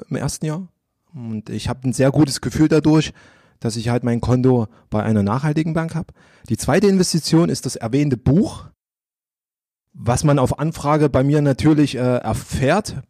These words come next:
persönlich natürlich, äh, entweder per E-Mail oder hier im Büro, würden uns sehr freuen. Und die dritte Investition, die vollziehe ich schon fast über fünfzehn Jahre. Das, in der Masse ist das schon viel, viel Geld.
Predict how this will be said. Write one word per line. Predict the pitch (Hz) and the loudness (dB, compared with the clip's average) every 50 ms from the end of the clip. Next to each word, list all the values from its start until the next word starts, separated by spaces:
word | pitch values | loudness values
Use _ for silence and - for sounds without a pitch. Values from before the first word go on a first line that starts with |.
| _ | _
persönlich | - 127 117 110 123 147 180 196 - | 0 0 2 2 2 2 2 2 0
natürlich, | 180 175 - - 185 196 208 - - - | 0 -2 2 4 4 4 4 2 -2 -2
äh, | - 123 123 127 | -2 -2 0 0
entweder | 123 120 117 120 123 120 117 | -2 -2 -2 0 0 0 -2
per | - _ - 113 113 | -2 _ -2 -2 -2
E-Mail | 120 135 139 131 | 0 0 0 0
oder | 123 117 110 | 0 -2 -2
hier | 107 123 | -2 -2
im | 120 110 | -2 0
Büro, | 98 110 98 117 151 180 202 180 | 0 2 2 4 2 2 0 -4
würden | 143 139 135 123 120 | -12 -14 -10 -10 -8
uns | 117 110 - | -10 -10 -8
sehr | - 107 101 | -8 -8 -8
freuen. | - - 131 185 294 254 - - - - - - - - - - - _ _ _ _ | -2 2 2 2 2 0 -4 -14 -20 -20 -20 -20 -20 -20 -20 -20 -20 _ _ _ _
Und | - 151 147 | 0 0 2
die | 165 156 | 2 0
dritte | - - 240 - 240 | 0 0 0 0 0
Investition, | 208 202 175 175 - - 170 - - - 160 170 175 175 - - _ _ _ _ _ _ _ _ _ _ _ _ _ _ _ _ _ _ _ _ _ _ _ - | 0 0 0 -2 -2 -2 -4 -2 0 2 2 2 2 -2 -6 -14 _ _ _ _ _ _ _ _ _ _ _ _ _ _ _ _ _ _ _ _ _ _ _ -14
die | 135 | -10
vollziehe | - - 143 147 - - - 180 | -2 2 2 2 2 2 2 2
ich | 208 - | 2 2
schon | - 160 170 160 | 2 0 0 2
fast | - 131 156 143 - | 0 0 -2 -2 -2
über | - 190 196 190 196 185 - | -2 0 2 2 0 0 0
fünfzehn | - 190 190 185 - - 151 143 135 | -2 -2 -2 -2 -4 0 0 2 2
Jahre. | 131 127 147 185 190 180 | 2 0 0 0 0 0
Das, | 151 135 - | 0 0 -2
in | 139 117 | 0 0
der | 113 107 | 2 2
Masse | 110 123 165 180 - 196 151 | 2 2 2 2 2 2 2
ist | 131 - - | 0 0 -2
das | 120 - - | -4 -4 -4
schon | - - 123 107 | -4 -4 -4 -4
viel, | - - - 143 147 143 123 - - | -4 -6 -4 -4 -2 -2 -2 -4 -8
viel | - - - - 117 104 | -12 -12 -4 0 0 0
Geld. | 98 - 120 139 165 156 - - | 2 2 2 4 4 2 0 -4